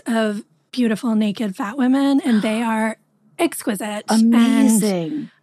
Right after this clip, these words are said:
Speaker 1: I'm just, like, obsessed with her. She's got a great Instagram, Lindsay Guile Studio, where you can see her work. She draws bodies in the most incredible way. And she's also delightful and a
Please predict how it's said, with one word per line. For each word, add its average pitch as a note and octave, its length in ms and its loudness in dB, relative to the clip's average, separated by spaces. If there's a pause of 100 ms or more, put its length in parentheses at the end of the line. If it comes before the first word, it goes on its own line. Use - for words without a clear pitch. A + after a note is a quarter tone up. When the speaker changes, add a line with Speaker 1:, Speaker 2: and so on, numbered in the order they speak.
(100)
Speaker 1:
I'm B3 160 2
just, A#3+ 220 0
like, A#3 220 -2
obsessed B3+ 400 -4
with A3+ 140 -2
her. A3+ 180 -2
She's G3 180 -8
got G#3+ 140 -4
a G#3+ 40 -4
great B3 240 -4
Instagram, A3 640 -2
Lindsay G#3+ 280 -2
Guile G#3+ 260 -4
Studio, C4 460 0
where A#3 100 0
you G#3+ 120 -2
can G#3+ 180 -2
see A#3 140 -4
her A3 180 -4
work. G#3 460 -4 (420)
She - 240 -4
draws A#3+ 240 0
bodies G#3+ 440 -2
in A3 140 0
the G#3+ 60 2
most G#3 520 -4
incredible G3+ 460 -4
way. B3 260 -20 (540)
And A#3+ 140 2
she's C4 160 -6
also A#3 320 -2
delightful G#3+ 800 -6
and G3+ 480 -2 (600)
a A3 120 -4